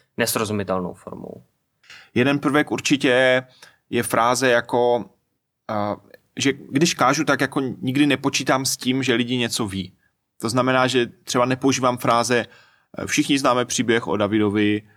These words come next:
Speaker 2: a teď z toho vypíchnu jenom nějakou myšlenku, která jako mám pocit, že by všem měla dojít.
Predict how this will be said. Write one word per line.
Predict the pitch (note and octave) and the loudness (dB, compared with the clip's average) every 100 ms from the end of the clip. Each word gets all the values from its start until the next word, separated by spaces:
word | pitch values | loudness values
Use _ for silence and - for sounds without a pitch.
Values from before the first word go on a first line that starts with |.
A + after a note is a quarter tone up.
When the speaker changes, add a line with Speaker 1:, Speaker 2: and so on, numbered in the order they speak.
| _ _ - | _ _ -6
Speaker 2:
a | G#2 | 0
teď | A#2+ G#2+ | 0 0
z | |
toho | B2+ A#2 | -2 -2
vypíchnu | G#2 G2+ G2+ A#2 | -2 -6 -2 0
jenom | A2 | 0
nějakou | A2 G#2 B2 | 0 0 0
myšlenku, | G#2+ G2 G#2 F#2+ F2 | 0 0 0 -2 -8
která | F2 - G#2 G#2 G2+ - - | -10 -2 0 2 0 -2 -8
jako | G2+ - | -6 -2
mám | G#2 G2+ | -2 -2
pocit, | G2+ - | -4 -4
že | G#2+ | -2
by | G#2 | -2
všem | G2+ A2 | -2 -2
měla | G#2+ G2+ | 2 2
dojít. | F#2+ D#2+ - | 0 -4 -10